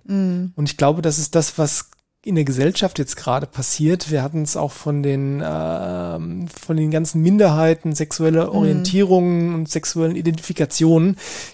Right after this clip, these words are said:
Speaker 2: die sich von jedem Furz verletzt fühlen.
Speaker 1: Mhm.
Speaker 2: Ja? Ähm, du kannst, also wenn du es ins Extrem denkst, kannst du mit deinen eigen-, deiner eigenen Verletztheit dein Umfeld komplett terrorisieren.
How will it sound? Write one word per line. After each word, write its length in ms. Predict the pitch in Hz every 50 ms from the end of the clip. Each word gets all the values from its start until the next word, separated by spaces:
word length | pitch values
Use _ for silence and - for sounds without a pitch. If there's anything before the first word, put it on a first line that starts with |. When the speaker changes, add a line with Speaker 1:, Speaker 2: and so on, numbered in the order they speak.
| _ -
Speaker 2:
die 80 | 180 170
sich 240 | 165 180 170 - -
von 180 | - 165 160
jedem 260 | 156 156 170 175 165
Furz 380 | 151 - - - 208 202 - -
verletzt 400 | - 156 143 165 - - - -
fühlen. 560 | - - 135 131 135 - 196 190 185 196 190 _ _ _ -
Speaker 1:
Mhm. 60 | 151
Speaker 2:
Ja? 160 | 131 147 170 - - - - - - - - _ - - - 165 156 156 156 151 151 156
Ähm, 240 | 151 151 156 156 151 - - - - - _ _
du 100 | - 175 -
kannst, 680 | - - 135 160 202 220 - - - - - - - -
also 200 | 170 156 151 151
wenn 120 | 165 175 196
du 40 |
es 100 | 202 190
ins 120 | 226 175 -
Extrem 420 | 160 - - - 160 151 143 135 135
denkst, 440 | 143 131 135 160 208 226 - - -
kannst 440 | - - 151 151 180 - - - -
du 100 | 208 196
mit 300 | 175 170 165 - _ -
deinen 260 | - 135 139 143 143 -
eigen-, 420 | - 143 139 143 156 175 175 160
deiner 280 | - 156 151 156 147 -
eigenen 300 | 147 147 165 196 185 170
Verletztheit 920 | - - 147 135 160 - - - - - - 131 131 151 180 - - - _ _ _ _ _ _ _ _ _
dein 160 | - 156 185
Umfeld 500 | 180 165 165 - - 170 170 170 - -
komplett 340 | - - 175 160 175 160 -
terrorisieren. 640 | - 160 156 156 151 143 147 135 123 127 127 123 117